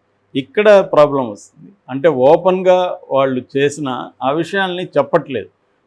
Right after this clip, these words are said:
ఇందువల్ల రకరకాల ఇష్యూస్ వస్తున్నాయి. మల్టిపుల్ రిలేషన్ మధ్య ఒక్కోసారి, ఆ, ఈ అమ్మాయి నలుగురితో అఫైర్ ఉంటే అందులో ఎవరో ఒకరు సైకిక్‌గా మారచ్చు.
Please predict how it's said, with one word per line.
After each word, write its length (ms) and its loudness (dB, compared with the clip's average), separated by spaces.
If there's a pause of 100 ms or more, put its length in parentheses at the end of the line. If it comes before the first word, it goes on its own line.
(120)
ఇందువల్ల 440 2
రకరకాల 640 0
ఇష్యూస్ 340 -4
వస్తున్నాయి. 440 -12
మల్టిపుల్ 500 -4
రిలేషన్ 500 -6
మధ్య 480 -4 (420)
ఒక్కోసారి, 760 -2 (220)
ఆ, 100 -2
ఈ 160 -2
అమ్మాయి 420 -2
నలుగురితో 480 -4
అఫైర్ 300 -2
ఉంటే 200 -2
అందులో 460 -2 (540)
ఎవరో 460 2
ఒకరు 220 -2
సైకిక్‌గా 500 -4
మారచ్చు. 560 -4